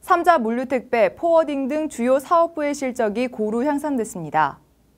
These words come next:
동방도 상반기에 영업이익 백십일억 원을 달성하며 십삼 퍼센트의 성장률을 일궜습니다.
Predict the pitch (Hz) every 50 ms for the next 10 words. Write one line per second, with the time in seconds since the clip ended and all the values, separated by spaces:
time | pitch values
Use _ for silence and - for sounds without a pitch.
0 | _ _ _ _ _ _ _ _ _ _ _ _ _ _ _ _ _ _ _ _
1 | - 269 254 262 254 302 294 294 311 320 320 381 381 359 370 370 359 349 294 311
2 | 302 302 240 202 208 233 254 254 233 247 233 240 247 269 247 - - - - 226
3 | 214 - - 262 262 220 202 202 233 247 262 240 262 254 254 262 247 202 - -
4 | 247 226 226 208 185 190 202 226 214 160 - - _ _ _ _ _ _ - -
5 | 359 - - 349 320 - 339 320 311 302 285 269 285 254 262 277 294 320 339 330
6 | 339 330 311 294 269 247 254 240 185 175 - 202 202 202 - 196 170 156 147 139
7 | 147 151 139 -